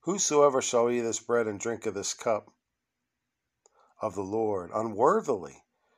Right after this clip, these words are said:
shall be guilty of the body and the blood of the Lord. But let a man examine himself, and so let him eat of that bread and drink of that cup. For he that eateth and drinketh unworthily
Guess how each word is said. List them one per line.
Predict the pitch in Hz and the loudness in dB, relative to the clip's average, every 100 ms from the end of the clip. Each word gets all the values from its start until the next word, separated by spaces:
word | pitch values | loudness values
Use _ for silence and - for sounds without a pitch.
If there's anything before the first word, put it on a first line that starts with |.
| _ _ _ _ | _ _ _ _
shall | - 127 120 | -4 0 0
be | 117 | 0
guilty | 107 139 147 139 | 2 4 4 2
of | 117 | 0
the | 104 | 0
body | 104 120 127 135 | 6 8 8 6
and | 123 | 0
the | |
blood | 98 110 107 | 0 2 2
of | 98 | 0
the | 98 | -6
Lord. | 101 110 101 - _ _ _ _ _ _ _ _ _ _ _ _ | -6 -8 -8 -14 _ _ _ _ _ _ _ _ _ _ _ _
But | 101 | -2
let | 110 120 | 2 2
a | |
man | 117 120 127 | 2 0 0
examine | 123 104 113 127 127 104 | 0 -4 -2 0 0 -4
himself, | 90 - 90 87 - _ - | -4 -6 -6 -10 -14 _ -14
and | 101 95 | -6 0
so | 131 143 | 4 6
let | 160 127 | 6 6
him | 139 127 | 2 2
eat | 147 127 | 0 0
of | 110 | 0
that | 113 104 92 | 2 2 0
bread | 104 104 104 98 _ _ _ _ - | -4 -2 -2 -8 _ _ _ _ -12
and | 98 | -6
drink | 113 113 | -4 -4
of | 101 90 | -6 -6
that | 98 - | -6 -6
cup. | - 104 107 _ _ _ _ _ _ _ _ _ | -8 -8 -10 _ _ _ _ _ _ _ _ _
For | - 107 | -8 0
he | 151 214 | 2 4
that | 202 190 | 4 2
eateth | 151 170 180 180 | 0 2 4 4
and | 139 120 | 0 0
drinketh | 131 147 151 131 | 4 4 4 0
unworthily | 123 113 107 110 123 139 120 90 85 | 2 0 0 2 2 2 -2 -8 -10